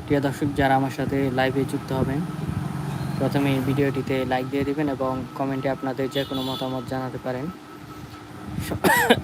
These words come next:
সব সময় হাট বাজারের ভিডিও পেতে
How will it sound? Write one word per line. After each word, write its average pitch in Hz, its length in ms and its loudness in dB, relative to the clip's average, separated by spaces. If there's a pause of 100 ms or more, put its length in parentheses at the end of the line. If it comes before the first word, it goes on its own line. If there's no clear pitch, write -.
(260)
সব 156 240 6
সময় 151 340 6 (1000)
হাট 143 240 8
বাজারের 143 380 6
ভিডিও 147 300 4
পেতে 139 280 2